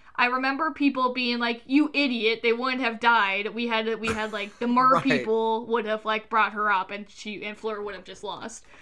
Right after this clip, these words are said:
Speaker 1: So
Speaker 2: Right.
Speaker 1: I, that was in the book. That was a part of it. That it wasn't something that Harry needed to do, but it's something that
Speaker 2: Right.
Speaker 1: he felt like he needed to do,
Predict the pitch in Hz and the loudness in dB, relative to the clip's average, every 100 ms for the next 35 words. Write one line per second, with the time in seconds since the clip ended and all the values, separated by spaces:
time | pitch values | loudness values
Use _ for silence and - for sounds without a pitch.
0 | - 143 277 247 233 262 269 269 262 - | -6 4 4 4 2 2 2 2 -2 -2
1 | 262 254 240 453 453 392 247 254 254 233 | 0 0 4 6 4 4 2 4 4 -2
2 | 220 262 240 214 208 110 - - 226 226 | -2 2 2 0 -6 -10 -8 -2 2 2
3 | 226 254 277 269 - 262 240 247 240 214 | 4 2 0 -6 -6 -6 -4 -4 -4 -4
4 | 208 220 202 190 190 220 269 285 320 285 | -4 -4 -4 -8 -8 -4 -4 -2 -4 0
5 | 339 370 392 254 233 226 233 226 214 123 | 0 2 0 -2 -4 -2 -2 -2 0 -2
6 | 98 98 208 226 247 247 277 277 277 277 | -2 -4 -4 -4 -6 -4 -2 -2 -2 -4
7 | 302 277 294 302 | -4 -4 -4 -6